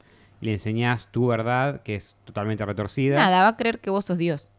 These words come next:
Speaker 2: Que había muchos que decían eso. Para mí era como Jesús. O sea, lo que decía era palabra santa. De hecho, en una parte de la docuserie de Netflix,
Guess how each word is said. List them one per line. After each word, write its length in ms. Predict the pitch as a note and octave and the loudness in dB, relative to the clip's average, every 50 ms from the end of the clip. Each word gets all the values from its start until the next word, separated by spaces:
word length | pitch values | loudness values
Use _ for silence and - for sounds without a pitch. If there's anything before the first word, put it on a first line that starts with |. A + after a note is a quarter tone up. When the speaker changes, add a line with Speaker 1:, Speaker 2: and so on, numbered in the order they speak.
| _ - | _ 2
Speaker 2:
Que 100 | - F#3+ | 4 6
había 200 | F3 F#3 A3 A3+ | 6 6 6 4
muchos 280 | A3 A#3+ A#3+ - B3 | 2 2 -2 -4 -4
que 120 | - - F#3+ | -2 -2 -2
decían 300 | F#3 F#3+ - G#3 G3+ G#3 | 0 0 -2 -2 -2 -2
eso. 240 | G#3+ G#3 - E3+ D#3 | -2 -2 -2 -4 -2
Para 260 | - E3 E3+ E3+ E3+ | 0 2 2 2 0
mí 220 | E3+ F#3+ G#3+ A3 | -2 -2 -2 0
era 160 | A3 A3+ A3 | 0 0 0
como 240 | G#3+ - F3 F3 E3+ | 0 -2 -4 -2 -2
Jesús. 440 | - E3 E3 - - G3+ E3 - - _ | -2 -4 -2 0 0 0 0 -2 -8 _
O 40 | - | -8
sea, 160 | - - D#3 D#3+ | -2 0 2 2
lo 160 | E3 E3 - | 2 2 2
que 120 | - E3 E3 | 0 -2 -2
decía 340 | D#3+ E3 - - A#3 B3 B3 | -2 -4 -4 -2 0 2 4
era 180 | A#3 A3 G3+ | 4 4 4
palabra 380 | - F3+ F3 F#3 F#3 F#3+ F3 E3+ | 4 2 2 2 2 2 0 0
santa. 500 | E3+ - G3+ F3+ E3+ D#3 C3+ C3 B2+ - _ _ _ _ _ _ _ _ _ _ | 0 0 -2 -2 -2 -4 -6 -8 -10 -12 _ _ _ _ _ _ _ _ _ _
De 320 | - D3+ F#3 F#3+ G#3+ A#3+ C4 | -6 -2 0 2 4 4 4
hecho, 460 | B3+ B3+ - - F#3+ F3+ G#3 A#3 - - | 2 0 -2 0 0 0 0 -2 -4 -6
en 260 | D3 D3+ D#3 D#3 E3+ F3+ | -4 -4 -2 -2 -2 -2
una 180 | F#3+ G3 G3 F#3+ - | 0 0 0 2 2
parte 360 | G3 G3 G3 - - G3+ F#3 | 2 2 0 0 0 0 2
de 120 | E3+ E3 | 2 2
la 160 | D#3 D#3 D3+ | 2 2 2
docuserie 680 | D3+ E3 E3 - - - D#3 D#3 - G3 F#3+ F#3+ F#3+ F3+ | 2 2 0 -2 -6 -14 -12 -8 -4 -4 -2 -2 -2 -2
de 120 | F3 F3 F3+ | -2 -2 -2
Netflix, 680 | G3 G#3 F#3+ - - - F#3+ G3 G#3+ A3+ - - - | -2 -2 -2 -4 -6 -4 -2 -2 -2 -2 -4 -12 -20